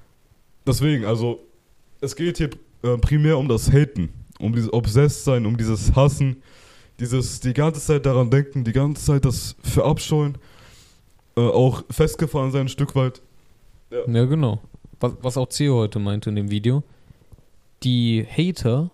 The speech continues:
Speaker 2: informieren sich auch krass darüber und sind richtig aufgeklärt eigentlich. Also, die, die haben alle Infos, ja, was war, was dieses, diese Woke-Bewegung angeht, ne?
Speaker 1: Ja.
Speaker 2: Die, die da dagegen sind, oder auch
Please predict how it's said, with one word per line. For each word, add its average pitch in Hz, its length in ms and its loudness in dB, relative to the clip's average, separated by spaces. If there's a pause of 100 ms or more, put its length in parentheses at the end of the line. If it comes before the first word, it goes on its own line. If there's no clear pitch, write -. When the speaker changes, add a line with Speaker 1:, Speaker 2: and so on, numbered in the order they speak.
Speaker 2:
informieren 135 500 0
sich 147 180 -2
auch 104 120 -6
krass - 260 -8
darüber 110 320 -6
und 117 140 -4
sind 117 160 -10
richtig - 280 -4
aufgeklärt 117 540 -4
eigentlich. 104 380 -8
Also, 101 260 -8 (540)
die, 113 100 -10
die 110 220 -6
haben 131 160 0
alle 123 160 2
Infos, 131 480 2
ja, 127 240 0 (1300)
was 120 260 -2
war, 120 160 0 (120)
was 110 380 -6
dieses, 120 380 -2
diese 120 340 0
Woke-Bewegung 113 640 2
angeht, 101 340 -4
ne? 143 180 -2 (520)
Speaker 1:
Ja. 107 120 2
Speaker 2:
Die, 131 60 6
die 170 160 0
da 135 120 2
dagegen 120 520 0
sind, 110 520 -4 (840)
oder 107 220 -6
auch - 180 -14